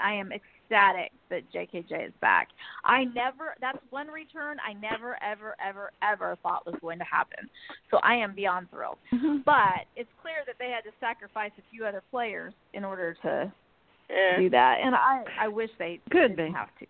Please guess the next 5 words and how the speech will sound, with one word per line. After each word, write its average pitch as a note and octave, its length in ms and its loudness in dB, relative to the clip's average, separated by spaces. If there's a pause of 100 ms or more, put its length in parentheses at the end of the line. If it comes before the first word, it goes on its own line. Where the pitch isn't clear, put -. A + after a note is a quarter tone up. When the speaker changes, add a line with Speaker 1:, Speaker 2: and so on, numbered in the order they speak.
Speaker 1:
but - 200 -10
whatever. - 300 -10 (280)
Speaker 2:
Mm-hmm. E3 220 -6
Speaker 1:
Yeah. - 120 -4 (1200)
Speaker 2:
Yeah. D#3 360 2